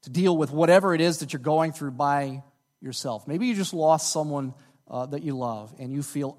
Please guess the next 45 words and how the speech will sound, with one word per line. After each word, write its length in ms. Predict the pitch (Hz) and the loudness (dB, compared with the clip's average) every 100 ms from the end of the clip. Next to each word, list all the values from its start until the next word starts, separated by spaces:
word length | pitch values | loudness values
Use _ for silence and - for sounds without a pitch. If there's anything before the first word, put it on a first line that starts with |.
| - | 8
utterly 460 | 233 294 269 226 | 8 8 6 4
alone, 520 | 208 175 156 135 117 - | 4 4 2 0 -4 -8
and 320 | 147 139 147 | -6 -6 -4
it's 180 | 160 - | -6 -2
like 160 | 156 156 | -2 2
God 240 | 175 175 | 2 2
provides 420 | 175 160 151 131 | 0 2 2 2
no 280 | 160 214 320 | 6 8 8
relief 520 | 339 226 220 254 247 - | 6 4 2 2 -2 -6
to 100 | 147 | -6
you 400 | 135 143 147 147 - - | -4 -4 -4 -8 -20 -20
from 360 | - - 190 175 | -10 0 0 2
your 140 | 170 | -2
grief. 460 | 143 175 165 104 - - _ _ _ _ _ _ _ _ _ _ | -2 -4 -4 -6 -14 -20 _ _ _ _ _ _ _ _ _ _
Maybe 180 | 175 214 | 0 2
you're 100 | 208 | 4
going 280 | 180 196 190 | 4 4 2
through 200 | 180 175 | 0 -2
a 40 | |
divorce 760 | 156 165 220 113 - - - - _ _ _ | 0 0 0 -2 -8 -20 -20 -20 _ _ _
today. 280 | - 127 110 | -16 -12 -8
Maybe, 380 | 127 190 196 165 - _ _ | -2 0 0 -4 -10 _ _
maybe 160 | 196 214 | -4 -2
you 60 | 180 | -2
just 180 | 170 | -2
live 160 | 190 175 | -2 -2
in 80 | 151 | -2
a, 120 | 117 - _ | -4 -10 _
in 60 | 135 | -10
a 40 | |
very 280 | 127 160 165 | -2 0 2
lonely 600 | 151 156 190 214 196 185 | 2 4 4 4 2 2
marriage. 540 | 170 180 190 170 117 - - - _ _ _ _ _ _ | 2 4 4 4 0 -8 -20 -20 _ _ _ _ _ _
Maybe 220 | 135 175 | -2 0
you're 100 | 185 | 0
just 160 | 175 185 | 0 0
in 160 | 180 170 | 0 4
one 160 | 170 | 4
of 80 | 170 | 4
those 160 | 175 - | 2 0
places 500 | - 202 202 170 139 | 2 2 2 -4 -6
where 120 | 143 | -8
you 80 | 139 | -4
feel 180 | 185 | 0
like 200 | 170 160 | 2 2